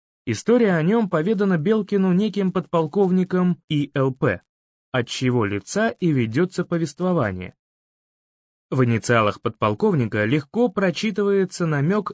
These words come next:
на знаменитого бретера той поры И П Лепранди. Подполковник-рассказчик, в свою очередь, сначала описывает свое давнее личное впечатление от героя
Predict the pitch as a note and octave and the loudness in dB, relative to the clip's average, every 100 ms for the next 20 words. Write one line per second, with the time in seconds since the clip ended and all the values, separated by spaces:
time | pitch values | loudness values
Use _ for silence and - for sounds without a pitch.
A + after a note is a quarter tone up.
0 | - E3 D3 D#3 D3+ F3+ G#3 F3+ F#3 F3+ | -2 0 0 0 0 0 0 0 0 0
1 | D#3 D3 D3 D#3 D#3 A#2+ - B2 G#2+ B2+ | 0 0 0 0 0 0 0 -2 0 0
2 | A3 G#3+ _ _ _ _ - F3+ G3+ - | 0 -2 _ _ _ _ -6 -4 -4 -2
3 | F3+ F3+ F#3 - D3+ E3+ F3+ F3+ D3+ G#2 | 0 2 0 -4 -2 0 0 0 0 -2
4 | F#2+ - _ _ _ _ _ _ _ A#2+ | -6 -10 _ _ _ _ _ _ _ -6
5 | - G#2+ G2 A#3 A3 D3 A2+ G#2 - G3 | -2 0 2 2 2 0 0 -2 -2 -4
6 | F3+ A3 - - C3+ A#2 C3 F3+ G#3 A3+ | -4 -8 -8 -4 0 2 0 0 -2 -2
7 | - E3+ C#3 E3+ G3 G3 E3+ D3 F#3+ F#3 | -2 -4 -2 -2 -2 -2 -4 -6 -4 -2
8 | F#3+ F3+ D3 D3 D#3+ D#3+ C3+ F3 F#3 F3+ | 0 0 -2 -2 0 0 2 2 2 2
9 | D#3 F3+ - F3 E3 D3+ D3 C#3 C#3 F#3+ | 2 -2 -4 -4 -4 -4 -6 -4 -2 0
10 | F3+ E3 D3 F#3 G3+ A2+ F#2 | 0 0 0 0 2 2 0